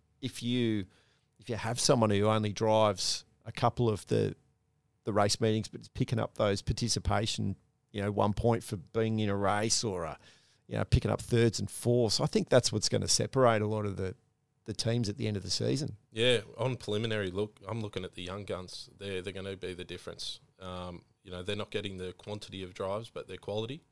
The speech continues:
Speaker 2: Um, you look at a young gun like Jack Brown, he's terrific. Um, and people like that, they're gonna be the difference.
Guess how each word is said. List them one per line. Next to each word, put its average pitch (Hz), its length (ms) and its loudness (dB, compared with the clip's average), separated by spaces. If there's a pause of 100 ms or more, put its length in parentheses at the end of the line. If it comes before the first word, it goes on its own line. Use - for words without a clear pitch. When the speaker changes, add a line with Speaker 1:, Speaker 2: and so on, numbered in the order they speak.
(720)
Speaker 2:
Um, 92 240 -8
you 101 120 -14
look 98 180 -8
at 87 60 -4
a - 40 -10
young 95 220 -6
gun 95 180 -4
like 85 160 -6
Jack - 240 -8
Brown, 92 360 -6 (160)
he's 98 220 -20
terrific. 90 420 -10 (520)
Um, 90 440 -8 (480)
and 92 100 -10
people 104 240 -6
like 92 140 -4
that, 92 180 -8
they're 98 160 -6
gonna 92 180 -6
be 87 160 -8
the 87 120 -12
difference. - 520 -10